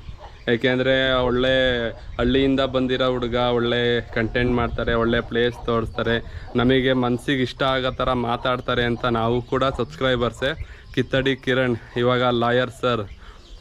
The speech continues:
ಆ, ಏನಂದರೆ ಇವರು ಸುಮಾರು ವರ್ಷದಿಂದ ಆನ್‌ಲೈನ್ ಬೆಟ್ಟಿಂಗ್ ಆ್ಯಪ್‌ನ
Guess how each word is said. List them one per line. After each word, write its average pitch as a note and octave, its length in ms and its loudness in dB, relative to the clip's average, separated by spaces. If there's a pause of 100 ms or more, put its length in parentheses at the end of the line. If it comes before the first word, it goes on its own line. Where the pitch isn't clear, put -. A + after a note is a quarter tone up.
ಆ, B2 40 2 (1120)
ಏನಂದರೆ D3+ 720 2
ಇವರು C#3+ 240 2
ಸುಮಾರು C#3+ 540 2
ವರ್ಷದಿಂದ C#3 460 0
ಆನ್‌ಲೈನ್ C#3 760 0
ಬೆಟ್ಟಿಂಗ್ C3 440 0
ಆ್ಯಪ್‌ನ B2 380 -2